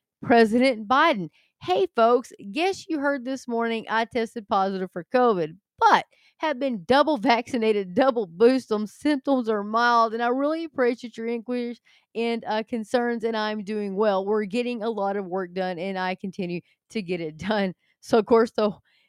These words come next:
it goes, "Look at that man. Donald Trump's vaccine did that to him. Four shots, a human pincushion, now a desiccated husk." Before he took Donald Trump's vaccine, that man was spry, filled with vigor,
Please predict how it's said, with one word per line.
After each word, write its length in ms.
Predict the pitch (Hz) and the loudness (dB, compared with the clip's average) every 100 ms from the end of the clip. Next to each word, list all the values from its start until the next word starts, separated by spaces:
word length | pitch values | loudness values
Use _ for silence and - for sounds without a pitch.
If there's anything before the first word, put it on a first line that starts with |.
| - | -4
it 140 | 233 | -2
goes, 240 | 208 262 220 | 4 4 4
"Look 240 | 240 302 | 2 2
at 140 | 330 - | 0 2
that 240 | 269 220 | 0 0
man. 280 | 226 233 202 | -2 -4 -2
Donald 360 | 214 240 240 | -2 -2 -2
Trump's 240 | 233 247 220 | -2 -2 0
vaccine 580 | 220 226 - 240 233 196 | -2 -2 -4 -6 -6 -6
did 220 | 233 214 | -6 -2
that 260 | 233 190 | -2 -2
to 100 | 226 | -4
him. 300 | 220 226 214 - | -2 -2 -4 -4
Four 220 | 233 262 | 0 0
shots, 460 | 262 247 233 226 202 | 0 2 2 2 -2
a 80 | 202 | -2
human 320 | 240 247 233 | -2 -2 -4
pincushion, 640 | 262 240 240 233 220 214 - - 196 | -4 -4 -2 -2 -2 -6 -8 -20 -10
now 260 | 190 247 269 | 0 2 2
a 80 | 226 | 2
desiccated 680 | 202 262 247 - 233 233 196 | 2 0 -2 0 2 2 0
husk." 340 | 220 220 208 _ _ _ | -2 -2 -4 _ _ _
Before 380 | 202 254 269 285 | 0 2 2 2
he 120 | 285 | 2
took 240 | 247 262 262 | 2 0 2
Donald 300 | 262 254 226 | 0 0 -2
Trump's 260 | 277 262 | -2 -2
vaccine, 520 | 240 254 240 262 254 254 | 0 -2 -2 -6 -2 0
that 160 | 240 | 0
man 200 | 240 254 | -2 -2
was 160 | 220 220 | -4 -8
spry, 640 | - - 269 269 254 240 233 | -10 0 4 4 4 0 -2
filled 220 | - 285 247 | 0 0 0
with 320 | 254 240 370 | -8 -8 -6
vigor, 440 | 311 294 269 247 | -6 -4 -4 -6